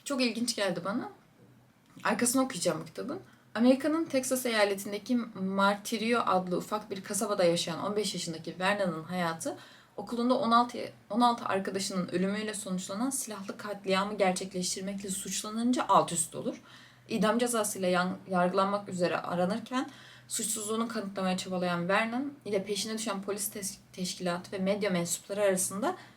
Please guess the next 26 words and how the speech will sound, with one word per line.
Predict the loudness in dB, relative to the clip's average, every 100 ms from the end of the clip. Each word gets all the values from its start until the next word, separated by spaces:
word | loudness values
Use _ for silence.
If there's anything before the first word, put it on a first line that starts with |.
| -4
zamanla | 2 4 4
karşı | 2 -2 -4
bir | -6
kovalamaca | -2 2 4 2 0
başlar | 0 -2 -6 -6
diyor. | -6 -8 -10 -18 -18 -16
Tanrı | -2 2 6
Vernon | 8 8 6 0
Little | 2 2 2 0 -10 -16
kitabın | -8 -6 -6 -8 -12
adı. | -8 -6 -6 -10 -20 -20 -20 -20 -20 -20 -20 -20 -20 -20
Ben | -4 2
okumadım | 4 4 6 6 8 4 0
ama | 2 4 4
konsepti | 0 0 -2 0
bana | 0
çok | 0 -2
ilginç | -2 -2 -4
geldi. | -6 -4 -2 -4 -6 -20 -20 -20 _ -14
Sanırım | -6 2 2 2 -4 -12 -4
ya | -2
ba-, | 4 6 4 0
beni, | 2 4 4 0 -14 -20
bana | 0 4 6
şey | 4 2
hatırlattı. | 2 0 -4 -4 -10 -14